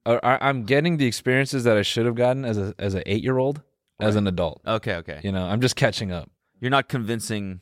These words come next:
Speaker 2: Alina not to have <laughs> children.
Speaker 1: Um, no, but this
Speaker 2: Babe,
Speaker 1: that
Speaker 2: look at, this could be us.
Speaker 1: That's
Speaker 2: I'm
Speaker 1: a
Speaker 2: just
Speaker 1: great
Speaker 2: saying.
Speaker 1: point, 'cause that is a peripheral observation, and I will say, selfishly, I do do a little bit of magician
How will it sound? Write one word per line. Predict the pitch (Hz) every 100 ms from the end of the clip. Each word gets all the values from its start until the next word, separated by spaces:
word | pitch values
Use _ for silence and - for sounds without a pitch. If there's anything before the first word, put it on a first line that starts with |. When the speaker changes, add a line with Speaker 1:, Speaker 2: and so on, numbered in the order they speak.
| _ -
Speaker 2:
Alina | 95 95 90 87
not | 85 82 85
to | 90
have | 90
<laughs> |
children. | - 196 208 139 131 - - 240 - - - -
Speaker 1:
Um, | 135 135 123 117
no, | 143 165
but | 143 143
this | 170 165
Speaker 2:
Babe, | 165
Speaker 1:
that | 165
Speaker 2:
look | 170
at, | 139 - 62 _ _ -
this | -
could | 127
be | 123
us. | 104 92
Speaker 1:
That's | 147 131
Speaker 2:
I'm |
Speaker 1:
a |
Speaker 2:
just | 120
Speaker 1:
great | 147 127
Speaker 2:
saying. | 87
Speaker 1:
point, | 160 135 113
'cause | 131 123
that | 131
is | 131
a |
peripheral | 127 - 135 135 131 120
observation, | 120 113 113 110 120 139 131
and | - 120 110
I | 107
will | 110 117 117
say, | - 107 101 95 90 - _ _
selfishly, | - 123 107 101 - 101 95 -
I | 104
do | 104 113 113 107 101 - - - _ 107
do | 120
a |
little | 107 104
bit | 98 98
of | 92
magician | 90 90 92 - 92 85 87